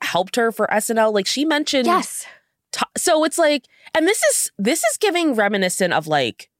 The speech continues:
Speaker 1: Kanye spinning a story
Speaker 2: Of course.
Speaker 1: that,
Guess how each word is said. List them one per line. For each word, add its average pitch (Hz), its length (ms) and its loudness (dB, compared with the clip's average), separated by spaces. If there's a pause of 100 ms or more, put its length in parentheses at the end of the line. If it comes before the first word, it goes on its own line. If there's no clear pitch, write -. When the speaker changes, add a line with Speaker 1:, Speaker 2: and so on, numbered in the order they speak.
(680)
Speaker 1:
Kanye 277 440 0
spinning 240 540 -2
a 330 60 0
story 247 480 0
Speaker 2:
Of 233 60 0
course. - 380 -2
Speaker 1:
that, 190 200 0